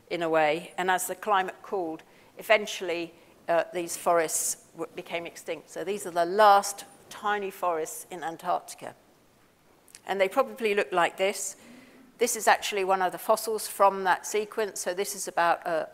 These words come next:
about twenty centimeters. It's a really lightweight, if I gave it to you, you'd think I'd given you a piece of peat. It's a lightweight, uh, mummified bush of a kind of, um,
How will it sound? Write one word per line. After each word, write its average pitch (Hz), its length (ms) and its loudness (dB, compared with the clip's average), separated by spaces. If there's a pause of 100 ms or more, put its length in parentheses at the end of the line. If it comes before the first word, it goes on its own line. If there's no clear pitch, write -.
(120)
about - 220 0
twenty 214 320 -4
centimeters. 190 880 -12 (480)
It's - 240 -8
a 175 60 -6
really 214 680 0 (300)
lightweight, 208 1300 8
if 190 120 -6
I 202 100 8
gave 208 240 2
it 208 120 -4
to 208 140 -6
you, 185 60 -2
you'd 180 220 -6
think 196 260 -6
I'd 175 220 -2
given 196 240 -6
you 185 100 -4
a 175 60 -2
piece 196 300 -12
of 185 140 -12
peat. - 540 -10
It's 196 220 -10
a 196 40 -2
lightweight, 190 920 2 (420)
uh, 185 260 8
mummified 202 920 2
bush 208 400 -4
of 180 140 -2
a 170 60 -4
kind 180 300 -4
of, 165 140 -2 (180)
um, 160 340 -2